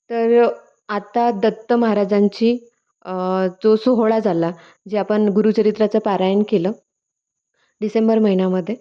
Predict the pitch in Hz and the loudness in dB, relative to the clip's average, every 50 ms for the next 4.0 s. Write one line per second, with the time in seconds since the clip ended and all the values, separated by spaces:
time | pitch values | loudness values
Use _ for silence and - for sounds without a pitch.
0 | _ _ _ _ _ _ _ _ - 214 208 202 202 196 196 196 196 196 190 220 | _ _ _ _ _ _ _ _ -8 -6 -4 -2 0 0 2 2 2 0 0 0
1 | 202 196 196 202 208 190 202 214 202 190 - 202 202 202 175 202 196 196 190 - | -2 0 0 0 0 0 0 0 -2 0 0 0 0 2 2 2 2 0 0 0
2 | 214 196 208 202 - 220 214 208 196 185 175 - - 180 180 202 - _ _ _ | 0 0 0 -2 0 0 0 0 0 -2 -2 -4 -4 -4 -4 -4 -4 _ _ _
3 | _ _ _ _ _ - - 202 190 196 - 226 226 220 226 240 247 269 269 | _ _ _ _ _ -16 -14 -14 -12 -8 -4 -6 -4 -2 0 0 0 0 -2